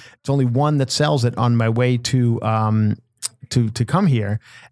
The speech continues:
And today they were out. They didn't have any New York Posts. And I asked the guy behind the counter, who, you know, is an Indian guy who barely speaks English. He had no idea what I was talking about. I said, "You have New York Post?" He goes, "New York. I love New York."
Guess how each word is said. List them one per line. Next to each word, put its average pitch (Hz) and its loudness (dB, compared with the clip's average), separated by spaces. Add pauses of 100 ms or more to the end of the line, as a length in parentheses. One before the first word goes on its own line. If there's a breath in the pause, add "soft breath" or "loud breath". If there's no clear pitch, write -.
And 120 2
today 147 0
they 127 0
were 120 -2
out. 123 -2 (100)
They 113 0
didn't 120 2
have 113 0
any 101 -6
New 113 0
York 107 -2
Posts. 107 -4 (480 loud breath)
And 120 -2
I 113 0
asked 117 0
the 117 -4
guy 113 0
behind 110 -2
the 107 0
counter, 113 0
who, 101 0
you 113 0
know, 104 0
is 104 -4
an 110 -2
Indian 113 0
guy 104 0
who 104 0
barely 107 0
speaks 110 -4
English. 113 0
He 127 2
had 127 0
no 120 2
idea 110 0
what 104 -2
I 104 -2
was 107 -8
talking 113 0
about. 104 -2
I - 0
said, 131 0
"You - 0
have 139 0
New 147 2
York 147 -2
Post?" 165 -2
He 180 0
goes, 170 0 (220 loud breath)
"New 233 2
York. 262 0
I 165 0
love 285 0
New 202 0
York." 131 0